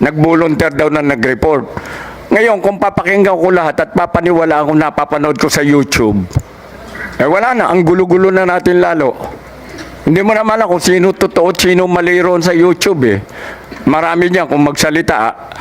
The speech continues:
Eh, meron ko eh, may mga professional na kwan. Alam mo, huwag kang magagalit, Jonathan. Ang tawag ng mga kaibigan namin sa'yo, S T L. Huwag mong kakalimutan S T L. Kilala ka nila personally.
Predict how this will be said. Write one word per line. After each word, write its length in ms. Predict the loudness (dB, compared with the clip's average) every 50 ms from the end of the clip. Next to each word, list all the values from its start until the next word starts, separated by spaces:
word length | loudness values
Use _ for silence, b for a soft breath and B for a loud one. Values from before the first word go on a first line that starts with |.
| B B B B B B -20 -20 -20 -20 -20 -18 -10 -4 -2
Eh, 320 | 0 2 2 2 2 2
meron 400 | 2 2 2 2 0 0 0 0
ko 80 | 0 0
eh, 160 | 2 2 2
may 160 | 2 2 2
mga 240 | 2 0 0 0 -2
professional 720 | -2 -2 -2 0 0 0 0 0 0 0 2 2 2 2 0 0
na 80 | 0 0
kwan. 400 | 0 0 0 0 0 -2 -2 -4 -6 B B B B B B B B B B B -20 -20 -20 -20 -18 -18 -6 -2 0
Alam 120 | 0 2 2
mo, 60 | 2 2 2
huwag 80 | 2 0
kang 160 | 0 0 0
magagalit, 560 | 0 0 0 0 0 0 2 0 0 0 0
Jonathan. 480 | 0 0 0 0 0 -2 -2 -2 0 0
Ang 140 | 0 0 0
tawag 260 | 0 0 0 0 0
ng 160 | 0 0 2
mga 180 | 0 0 0 0 0 -2
kaibigan 420 | 0 0 2 2 2 2 0 0
namin 240 | 0 0 0 0 0
sa'yo, 240 | 0 0 0 0 0
S 240 | 0 -2 -2 -4 -2
T 160 | 0 0 2
L. 400 | 2 2 2 2 2 2 2 0 0 -4 -4
Huwag 160 | -2 0 2
mong 160 | 2 2 2 0
kakalimutan 720 | 0 -2 -2 -2 -2 -2 0 0 0 0 0 -2 -2 0
S 160 | -2 -2 -2 -2 0
T 80 | 2
L. 400 | 2 4 2 2 2 2 0 0 0 -2 -8 -18 -20 -20 B B B B B B B B B B -18 -14 -6 -2
Kilala 380 | 0 0 2 2 0 0 0 0
ka 80 | 2
nila 320 | 2 2 2 2 0 0 0
personally. 800 | 0 0 0 0 0 0 2 2 2 2 2 2 0 0 -2